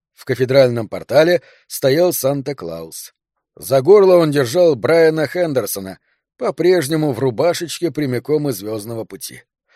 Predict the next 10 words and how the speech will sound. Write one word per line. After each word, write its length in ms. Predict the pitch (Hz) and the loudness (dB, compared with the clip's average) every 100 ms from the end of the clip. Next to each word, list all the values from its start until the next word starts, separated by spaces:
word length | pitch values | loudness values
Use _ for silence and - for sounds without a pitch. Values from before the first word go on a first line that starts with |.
| _ _ _ - | _ _ _ -10
За 200 | 107 190 | -4 -2
ним 180 | 247 220 | -2 0
маячили 540 | 170 202 202 208 196 | 2 2 2 4 4
темные 420 | 151 185 180 180 | 4 2 2 -2
фигуры. 460 | 147 151 165 113 - _ _ - | -4 -4 -4 -4 -12 _ _ -12
Они 320 | 98 160 151 | -6 -4 -4
стонали 520 | - 117 139 175 160 | -6 -4 0 2 0
что-то 320 | - 139 113 | 0 -4 -2
про 240 | 107 135 123 | 0 0 0
«Икеа». 420 | 127 117 90 | -2 -4 -4